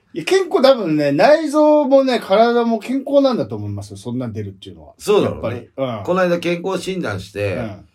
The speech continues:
Speaker 2: まだ結果もう出てんだけど、
Speaker 1: はい。
Speaker 2: 何も呼ばれてないから、
Speaker 1: はい。
Speaker 2: 大丈夫なの？
Speaker 1: ああ。いや、ほんと健康なんだと思う。
Speaker 2: 健康だよ。
Speaker 1: うん。
Speaker 2: で、健康で思い出して全部話結びつくね。
Speaker 1: ええ。
Speaker 2: 最近ね、
Speaker 1: はい。
Speaker 2: 最近っていうか、まあちょっと前から、
Speaker 1: はい。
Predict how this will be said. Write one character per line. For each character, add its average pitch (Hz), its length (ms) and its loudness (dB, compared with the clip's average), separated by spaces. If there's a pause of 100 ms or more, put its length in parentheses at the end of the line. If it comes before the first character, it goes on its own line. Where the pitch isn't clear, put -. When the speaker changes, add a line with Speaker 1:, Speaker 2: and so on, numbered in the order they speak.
(420)
Speaker 2:
ま 175 60 -2
だ 151 120 0
結 147 360 -8
果 170 420 2
も 151 160 -4
う - 20 -8
出 170 120 -2
て 160 140 -2
ん 98 60 -8
だ 80 80 -12
け 76 100 -16
ど、 87 360 -10
Speaker 1:
は 117 100 -10
い。 123 40 -4
Speaker 2:
何 127 120 -6
も 127 80 -6
呼 127 120 -4
ば 135 120 -2
れ 131 80 -4
て 117 140 -16
な 123 160 -8
い 101 60 -8
か 80 120 -14
ら、 85 100 -10
Speaker 1:
は 82 200 -6
い。 - 80 -16 (440)
Speaker 2:
大 127 160 -2
丈 127 120 -10
夫 101 100 -10
な 87 160 -16
の？ - 20 -
Speaker 1:
あ 156 420 4
あ。 - 60 -20 (420)
い 165 40 -4
や、 151 60 -4
ほ 208 80 -8
ん 196 40 -12
と - 80 -12
健 214 220 -2
康 202 100 0
な 180 120 0
ん - 20 -4
だ 107 80 -8
と 101 100 -18
思 - 120 -20
う。 - 20 -20 (200)
Speaker 2:
健 170 280 -4
康 156 200 -4
だ 156 60 -4
よ。 165 240 -6 (100)
Speaker 1:
う 127 60 -6
ん。 107 140 -4
Speaker 2:
で、 139 100 -4
健 254 440 0
康 226 200 6
で 214 60 4
思 196 240 2
い 185 40 -2
出 180 80 0
し 170 100 -10
て 98 60 -14
全 92 200 -2
部 131 80 -4
話 107 280 -6
結 101 260 -10
び 98 100 -8
つ - 80 -12
く 87 100 -16
ね。 82 300 -16
Speaker 1:
え 104 200 -6
え。 - 0 - (120)
Speaker 2:
最 180 380 -2
近 156 260 -4
ね、 160 180 -6
Speaker 1:
は 113 100 -6
い。 90 120 -12 (100)
Speaker 2:
最 170 320 -4
近 175 200 -6
っ - 40 -10
て 104 60 -10
い 92 40 -10
う 87 60 -12
か、 76 80 -12
ま 85 120 -10
あ 92 60 -10
ち - 180 -14
ょ - 20 -20
っ - 20 -18
と 156 80 -6
前 156 200 -2
か 71 140 -12
ら、 76 80 -12
Speaker 1:
は 95 280 -6
い。 - 60 -20